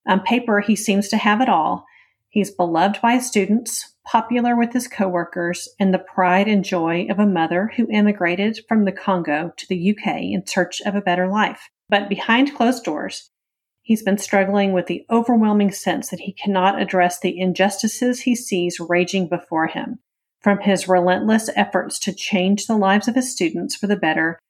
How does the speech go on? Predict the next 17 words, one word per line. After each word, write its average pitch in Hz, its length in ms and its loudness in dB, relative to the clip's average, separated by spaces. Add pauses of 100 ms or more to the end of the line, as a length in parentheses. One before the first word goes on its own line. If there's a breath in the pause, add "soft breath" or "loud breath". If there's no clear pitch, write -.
(260)
to 208 80 2
his 208 220 0
attempts - 560 -2
to - 120 -8
transcend 190 600 0
the 180 60 2
violence 190 520 2
and 180 160 -6
brutality 175 720 0
that - 140 -2
marginalizes 175 880 0 (100)
young 196 280 2
Black 180 340 0
men 175 420 -4
around 170 320 -2
the 165 100 -4
world. 156 380 -6